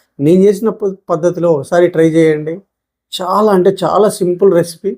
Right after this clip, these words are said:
ఈ నేను చేసిన పద్ధతి మీకు తెలియాలంటే ఈ వీడియోని స్కిప్ చేయకుండా చివరి దాకా చూడండి. అప్పుడే నేను చేసిన రెసిపీ మీకు పూర్తిగా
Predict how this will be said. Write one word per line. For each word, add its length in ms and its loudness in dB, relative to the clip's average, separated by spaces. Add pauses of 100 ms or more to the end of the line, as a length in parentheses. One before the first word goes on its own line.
(760)
ఈ 20 -4 (240)
నేను 260 4
చేసిన 220 2 (120)
పద్ధతి 240 -2 (100)
మీకు 220 -6
తెలియాలంటే 600 -2 (220)
ఈ 20 -2 (120)
వీడియోని 420 2
స్కిప్ 280 -8
చేయకుండా 340 0 (100)
చివరి 260 0
దాకా 220 0
చూడండి. 320 -4 (180)
అప్పుడే 220 -2 (100)
నేను 200 -2
చేసిన 300 -2
రెసిపీ 200 -2 (100)
మీకు 160 -4 (100)
పూర్తిగా 320 0